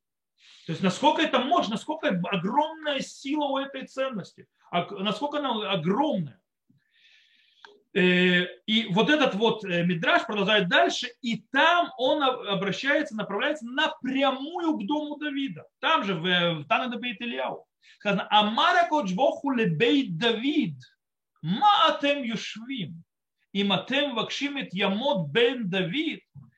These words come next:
ва атем вакшим лиголит Исраэль, асу мишпат уцдака». То есть сказал Всевышний дому Давида, «Что вы сидите?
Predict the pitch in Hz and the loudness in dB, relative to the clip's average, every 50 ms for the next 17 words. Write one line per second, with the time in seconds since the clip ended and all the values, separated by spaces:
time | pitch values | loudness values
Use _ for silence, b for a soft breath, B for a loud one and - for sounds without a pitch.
0 | b b - 165 185 185 180 247 277 302 302 294 277 240 233 - 285 294 277 262 | b b -2 0 0 0 2 0 0 0 0 0 -2 -2 -2 -2 -2 -2 -2 -2
1 | 240 208 165 147 190 - 294 311 302 302 277 202 - - 196 208 254 277 277 285 | -2 -2 -2 2 4 4 4 4 2 0 -6 -8 -10 -8 -4 0 2 2 2 2
2 | - - 330 302 302 - - - 453 415 370 262 - - 202 185 170 151 143 135 | 2 4 4 4 2 0 2 2 2 4 2 0 -4 -2 -2 -2 -2 -2 -6 -12
3 | 131 131 135 - _ - - - _ _ _ b b b b b b _ - 180 | -14 -14 -16 -16 _ -20 -20 -20 _ _ _ b b b b b b _ -6 -6
4 | 170 156 - - 156 - - 160 165 240 311 311 - - 226 226 294 294 254 254 | -6 -6 -6 -10 -14 -10 -4 -2 0 2 2 0 -2 -6 -6 -4 -4 -4 -4 -4
5 | 226 175 196 247 262 254 233 185 170 202 208 233 185 165 151 - - - - - | -2 0 0 0 0 0 -2 -2 -2 -2 -2 -2 -4 -6 -8 -10 -12 -6 -2 0
6 | - 427 415 403 349 - - 320 311 294 311 403 427 403 392 _ - - | 2 2 2 2 -2 -2 -2 -4 -6 -6 -6 -10 -12 -14 -14 _ -20 -20